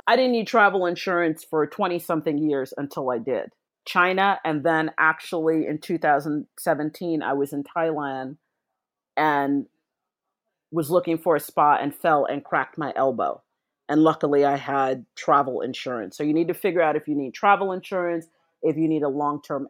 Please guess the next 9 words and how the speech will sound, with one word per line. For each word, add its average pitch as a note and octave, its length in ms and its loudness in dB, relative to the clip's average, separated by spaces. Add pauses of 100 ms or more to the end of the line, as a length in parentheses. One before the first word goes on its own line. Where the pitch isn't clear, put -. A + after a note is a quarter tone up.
expat - 480 -2 (140)
policy, D#3 840 0 (260)
you D#3+ 160 0
need D#3+ 220 2
to E3 80 -12
have D3+ 240 0
something D3+ 560 0
that A#2+ 260 -4
covers C#3+ 640 0